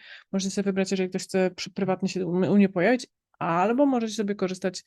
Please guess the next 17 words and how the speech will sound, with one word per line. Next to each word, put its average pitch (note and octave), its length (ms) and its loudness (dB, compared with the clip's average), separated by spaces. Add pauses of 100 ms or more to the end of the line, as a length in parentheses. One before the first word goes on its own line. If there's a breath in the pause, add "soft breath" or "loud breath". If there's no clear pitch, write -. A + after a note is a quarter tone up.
(600 loud breath)
e, F3 340 0
za F#3+ 120 2
darmo E3 420 2
z - 100 -8
tej E3+ 140 0
listy E3 300 -2
czytań E3 320 -4
bezterminowych, F#3 640 2
gdzie E3 120 -4
macie E3 220 -2
mnóstwo A#3+ 480 0
czytań. G#3 280 2
One G3+ 120 4
są G3+ 140 -2
energetycznie F#3+ 460 0
tak F3 160 -4
poukładane, F3 580 -2